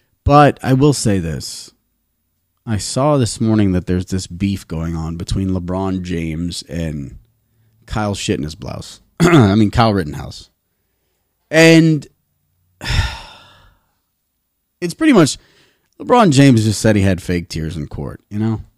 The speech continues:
Ha ha, whatever. Whatever.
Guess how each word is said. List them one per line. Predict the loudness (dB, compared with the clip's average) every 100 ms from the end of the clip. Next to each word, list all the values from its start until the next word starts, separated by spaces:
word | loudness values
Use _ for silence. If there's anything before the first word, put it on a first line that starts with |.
| _
Ha | -4
ha, | -2 -2 -2 -6
whatever. | -6 -4 -4 -6 -12 _ _ _ _ _ _ _ _ _ _ _ _ _ -12
Whatever. | -8 -4 -4 -6